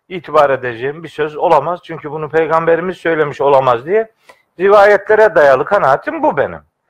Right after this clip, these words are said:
Yolum, yordamım, metodum bu. Benim başka bir metodum yok yani. E, nüzul sebepleri veya ay-, surelerin nüzul sıraları ile ilgili bu Kur'an'a uygun mudur, değil midir? Öyle bir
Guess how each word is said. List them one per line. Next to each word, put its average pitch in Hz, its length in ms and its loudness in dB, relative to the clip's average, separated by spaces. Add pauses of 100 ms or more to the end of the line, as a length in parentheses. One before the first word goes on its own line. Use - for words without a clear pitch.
(400)
Yolum, 175 440 0
yordamım, 165 840 -2 (220)
metodum 196 600 -6
bu. 220 260 0
Benim 147 240 -8
başka 160 340 -4
bir 180 80 -10
metodum 175 520 -8
yok 254 260 0
yani. 85 260 -12 (2000)
E, 151 180 -2
nüzul 196 260 -4
sebepleri 214 680 2
veya 180 340 6
ay-, 165 460 4
surelerin 185 720 -2
nüzul 170 260 -10
sıraları 180 560 0
ile 190 200 -4
ilgili 185 540 -6 (260)
bu 170 140 -10
Kur'an'a 180 560 4
uygun 180 340 -2
mudur, 170 380 -6
değil 185 200 -4
midir? 131 320 -14 (100)
Öyle 175 400 0
bir 180 280 -4